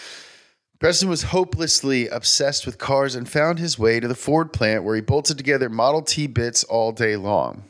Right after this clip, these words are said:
He soon got bored with the repetitive nature of his gig and asked for a transfer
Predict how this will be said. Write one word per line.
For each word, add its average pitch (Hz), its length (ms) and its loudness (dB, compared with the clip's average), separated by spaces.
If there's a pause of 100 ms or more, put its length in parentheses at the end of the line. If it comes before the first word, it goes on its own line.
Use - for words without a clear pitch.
He 113 120 -8
soon 156 300 0
got 151 260 2
bored 147 480 -2
with 120 160 -4
the 117 80 -6
repetitive 113 560 -2
nature 110 340 0
of 101 140 4
his 98 160 -4
gig 135 280 2
and 110 140 -4
asked 143 220 0
for 123 140 -2
a 120 40 -4
transfer 120 640 -2